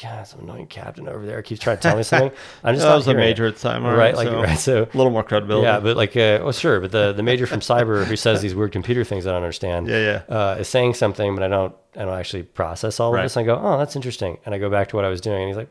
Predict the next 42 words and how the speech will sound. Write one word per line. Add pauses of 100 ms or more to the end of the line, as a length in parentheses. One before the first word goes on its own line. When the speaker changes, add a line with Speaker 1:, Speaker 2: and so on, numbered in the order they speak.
Speaker 1:
"What? (300)
I
could
have
just
solved
that
for
you,"
right?
Speaker 2:
Yeah. (240)
Speaker 1:
I
missed
it
because
I
did
not
understand
my
blind
spot
in
cyber. (220)
Speaker 2:
They
knocked
down
the
wall (160)
of, (140)
of
that
Speaker 1:
And
hit,
Speaker 2:
mosque.
Speaker 1:
hit
the
Speaker 2:
Yeah,
yeah.
Speaker 1:
mosque.
<laughs>
Speaker 2:
Yeah,